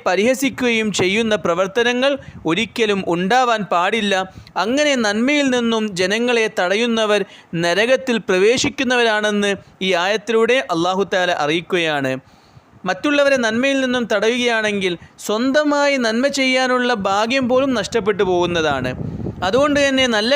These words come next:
കാര്യങ്ങൾ ചെയ്യാൻ സാധിച്ചിട്ടില്ല എങ്കിലും നന്മ ചെയ്യുന്നവരെ, നല്ല മാർഗത്തിൽ ജീവിക്കുന്നവരെ ഒരിക്കലും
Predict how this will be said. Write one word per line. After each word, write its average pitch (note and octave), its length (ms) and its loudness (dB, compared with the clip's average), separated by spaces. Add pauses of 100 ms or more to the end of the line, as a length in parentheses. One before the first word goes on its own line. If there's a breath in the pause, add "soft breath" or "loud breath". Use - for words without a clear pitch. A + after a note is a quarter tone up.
കാര്യങ്ങൾ B3+ 380 2 (100)
ചെയ്യാൻ A#3 280 0 (100)
സാധിച്ചിട്ടില്ല A#3+ 680 0 (160)
എങ്കിലും G#3+ 340 0 (400 loud breath)
നന്മ G#3 260 0 (160)
ചെയ്യുന്നവരെ, A3+ 600 2 (440 loud breath)
നല്ല A3+ 200 0 (140)
മാർഗത്തിൽ A#3+ 520 0 (120)
ജീവിക്കുന്നവരെ A#3+ 800 0 (360 loud breath)
ഒരിക്കലും A3 500 0